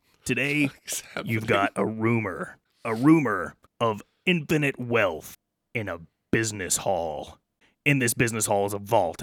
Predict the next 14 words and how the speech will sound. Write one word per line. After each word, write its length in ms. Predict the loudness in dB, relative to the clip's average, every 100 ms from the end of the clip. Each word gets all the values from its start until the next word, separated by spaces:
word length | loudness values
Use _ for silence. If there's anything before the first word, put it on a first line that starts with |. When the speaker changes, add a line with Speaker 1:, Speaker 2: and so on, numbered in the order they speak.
| -8
Speaker 1:
and 160 | -6 -4
in 160 | -2
this 180 | 0 0
vault 480 | 0 0 0 -4 -12 _ _
is 160 | -6 -2
an 60 |
artifact. 680 | 2 4 2 0 -4 -8 -16 _ _ _
Your 180 | 0 2
mission 320 | 2 2 0
today 560 | 0 2 2 2 -2 -8 _ -8
is 60 | -2
to 100 | 4
go 200 | 6 6
in, 280 | 4 0